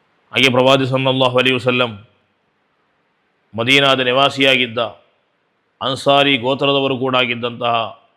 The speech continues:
ಅಬು ಅಯ್ಯೂಬ್ ರದಿಯಲ್ಲಾಹು ಅನ್ಹು ಅವರ ಮನೆಯಲ್ಲಿ ತಂಗುತ್ತಾರೆ. ಸುಮಾರು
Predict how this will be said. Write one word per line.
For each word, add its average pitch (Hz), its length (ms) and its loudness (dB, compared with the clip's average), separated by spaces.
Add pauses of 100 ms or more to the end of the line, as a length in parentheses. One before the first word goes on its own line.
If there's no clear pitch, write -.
(120)
ಅಬು 131 280 -4
ಅಯ್ಯೂಬ್ 131 560 0
ರದಿಯಲ್ಲಾಹು 131 440 0
ಅನ್ಹು 123 220 -6
ಅವರ 117 140 0
ಮನೆಯಲ್ಲಿ 117 500 -4 (600)
ತಂಗುತ್ತಾರೆ. 120 580 0 (1900)
ಸುಮಾರು 139 500 4